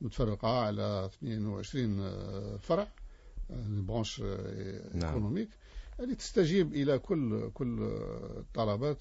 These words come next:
Speaker 1: وكل تقدم أو تطور ال-، التكنولوجي اللي، اللي تكلمت عليه، آه، حاليًا.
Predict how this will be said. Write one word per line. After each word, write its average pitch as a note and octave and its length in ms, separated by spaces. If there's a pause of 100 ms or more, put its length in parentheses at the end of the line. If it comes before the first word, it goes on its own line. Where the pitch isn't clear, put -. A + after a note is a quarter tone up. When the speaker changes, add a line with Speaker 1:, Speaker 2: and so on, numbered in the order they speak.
Speaker 1:
وكل A#2 720 (420)
تقدم B2 480
أو A#2+ 140
تطور C3 560 (380)
ال-، A#2 260
التكنولوجي A2+ 800
اللي، A2+ 440
اللي G#2 800
تكلمت G#2 460
عليه، B2 340
آه، G2+ 560
حاليًا. G2+ 440